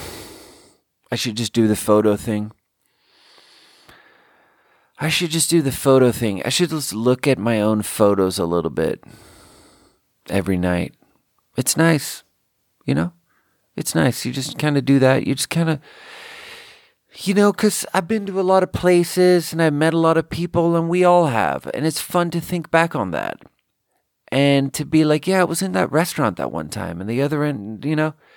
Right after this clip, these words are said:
totally different corner of the earth. I was in a restaurant. I was sitting on a little plastic stool, and I had that food, and I was spending time with David Lancashire, you know? I was spending time with Renee Reynolds.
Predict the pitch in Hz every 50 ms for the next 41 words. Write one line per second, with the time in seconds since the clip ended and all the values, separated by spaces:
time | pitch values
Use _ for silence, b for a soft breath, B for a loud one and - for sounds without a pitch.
0 | b b b b b b b - - 165 170 165 165 160 143 160 147 - 156 143
1 | - - 156 151 147 147 143 131 123 127 123 120 120 104 98 - - - - -
2 | 123 123 - 139 127 123 107 113 117 110 - - 110 95 87 - - 107 110 110
3 | - - - 147 156 147 147 139 135 135 131 131 127 127 - - 135 139 139 131
4 | - - 131 - - - - 147 139 123 110 110 110 - _ _ b b b b
5 | b b b b b b b - 139 143 147 151 147 139 147 123 - - - -
6 | - 170 165 156 131 117 123 123 123 123 127 - - - - _ b b b b
7 | b b b b b b b b b - - - - 160 147 147 143 131 - 151
8 | 147 143 135 131 107 135 135 135 127 - 127 127 131 135 131 - 120 104 - -
9 | 104 92 90 90 101 123 135 147 143 175 _ _ _ _ _ _ _ _ _ _
10 | _ _ - - 135 139 - - 156 143 139 135 131 - 143 139 135 131 - -
11 | 123 123 127 131 131 131 123 117 123 123 120 113 101 98 - - - - - -